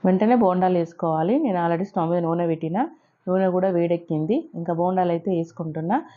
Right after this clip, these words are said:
మనకి ఏ సైజు కావాలో ఆ సైజు వేసుకోవాలి.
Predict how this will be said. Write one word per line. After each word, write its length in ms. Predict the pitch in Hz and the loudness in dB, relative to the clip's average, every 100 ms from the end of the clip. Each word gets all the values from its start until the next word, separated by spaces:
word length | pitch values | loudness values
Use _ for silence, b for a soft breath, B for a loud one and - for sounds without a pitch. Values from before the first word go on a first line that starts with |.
| B - | B -4
మనకి 240 | 220 226 | -2 2
ఏ 120 | 220 | 2
సైజు 300 | 226 254 220 | 2 2 2
కావాలో 360 | 202 185 180 202 | 2 2 2 2
ఆ 100 | 175 | 2
సైజు 300 | 175 175 175 | 0 -2 0
వేసుకోవాలి. 680 | 170 165 - 160 160 180 330 | -2 -4 -4 -2 0 0 -2